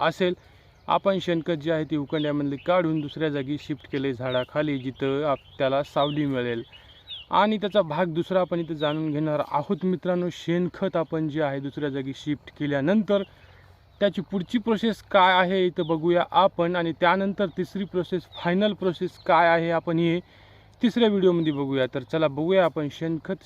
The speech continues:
शिफ्ट केल्याच्या नंतर त्याची जी आहे सेकंड प्रोसेस आपण इथं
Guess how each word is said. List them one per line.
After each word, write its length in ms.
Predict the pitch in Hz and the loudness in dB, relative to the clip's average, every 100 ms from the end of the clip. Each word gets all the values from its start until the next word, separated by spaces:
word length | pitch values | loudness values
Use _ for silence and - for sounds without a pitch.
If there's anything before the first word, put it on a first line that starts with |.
| - | -8
शिफ्ट 300 | 165 - - | -8 -8 -8
केल्याच्या 320 | 156 147 139 | -4 -2 -2
नंतर 400 | 143 185 175 160 160 _ - - - | 0 0 0 -2 -4 _ -20 -20 -4
त्याची 280 | 190 185 - | 2 2 0
जी 180 | 151 156 - | -10 -8 0
आहे 360 | 180 170 156 | 2 2 0
सेकंड 420 | 147 - 160 185 180 | -4 -6 -4 -4 -4
प्रोसेस 420 | 160 147 151 147 | -6 -6 -6 -6
आपण 240 | 135 143 | -6 -4
इथं 200 | 123 143 | -6 -6